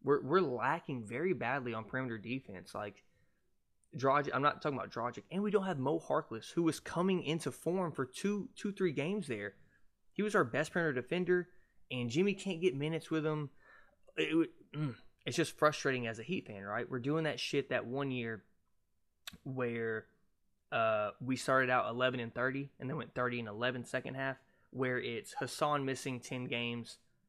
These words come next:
then D Wade comes back, and then Hassan comes back. They play two, three games together. Then D Wade misses four games. Then he comes back. Hassan misses five. You know, shit like that. It's one of those.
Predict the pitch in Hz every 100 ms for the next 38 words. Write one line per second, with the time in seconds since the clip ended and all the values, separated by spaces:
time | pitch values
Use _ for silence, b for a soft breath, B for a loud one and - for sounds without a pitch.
0 | _ _ _ 139 123 127 120 135 131 127
1 | 120 131 120 113 120 113 104 _ 127 123
2 | 120 113 107 131 - 131 131 127 123 113
3 | 110 101 113 120 - 127 - - 127 131
4 | 120 117 117 - 113 107 - b - 127
5 | 123 135 131 123 120 117 107 - 113 117
6 | 110 107 107 - b - 127 123 120 127
7 | 117 123 113 - 117 123 120 117 - -
8 | - 98 101 165 151 - - - - 135
9 | - - 127 - 165 113 127 104 -